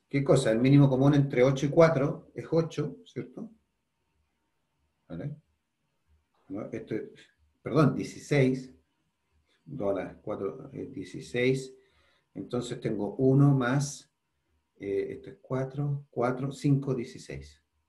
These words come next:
¿sí? <clears throat> Luego este de acá,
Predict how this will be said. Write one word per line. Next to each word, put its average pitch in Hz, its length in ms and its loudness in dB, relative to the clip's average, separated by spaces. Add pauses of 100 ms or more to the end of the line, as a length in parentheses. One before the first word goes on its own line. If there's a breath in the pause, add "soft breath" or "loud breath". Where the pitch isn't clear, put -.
¿sí? 254 360 -10 (1800)
<clears throat> - 1500 -2
Luego 120 320 -2
este 135 220 -4
de 123 100 -2
acá, 151 500 -2